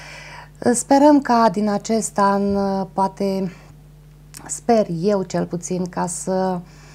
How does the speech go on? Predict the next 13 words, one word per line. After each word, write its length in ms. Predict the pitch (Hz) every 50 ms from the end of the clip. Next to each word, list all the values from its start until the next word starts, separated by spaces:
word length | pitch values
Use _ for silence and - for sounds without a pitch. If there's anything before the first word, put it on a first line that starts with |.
| - - - - - - - - - -
poate, 640 | - - 214 214 214 - 214 214 214 214 214 208 202
uh, 600 | 202 202 202 202 202 196 196 190 175 156 156 160 -
suplimentăm 840 | - - - 214 - 208 226 226 226 226 226 220 - 247 247 247
numărul 560 | 233 220 208 208 208 202 202 196 196 196 196 185
de 180 | 175 185 196 190 190 190 190 190 185 185 185 180
lucrători 680 | 190 202 - - 196 185 175 - - 220 226 226 185
din 140 | 185 196 202
cadrul 340 | - 190 190 190 180 180
serviciului 640 | 175 - - 196 170 170 190 185 180 - 175 180 190 180
de 140 | 180 185
evidență, 520 | 185 175 175 185 160 185 190 185 175 180 185
pentru 280 | 175 202 196 196 190
că 220 | 190 - - 208